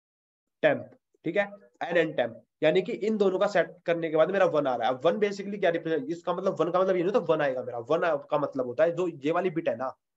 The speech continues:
ये वाली bit है जो, इस bit की वैल्यू कितनी है, चार, तो मेरा इन दोनों का एंड चार आ जाएगा क्योंकि ये दोनों बिट सेट है। ठीक है,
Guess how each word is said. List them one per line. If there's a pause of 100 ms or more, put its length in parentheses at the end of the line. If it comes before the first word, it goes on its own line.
(320)
ये
वाली
bit
है
जो, (160)
इस
bit
की
वैल्यू
कितनी
है,
चार, (280)
तो
मेरा
इन
दोनों
का
एंड (280)
चार
आ
जाएगा
क्योंकि
ये
दोनों
बिट
सेट
है। (720)
ठीक
है,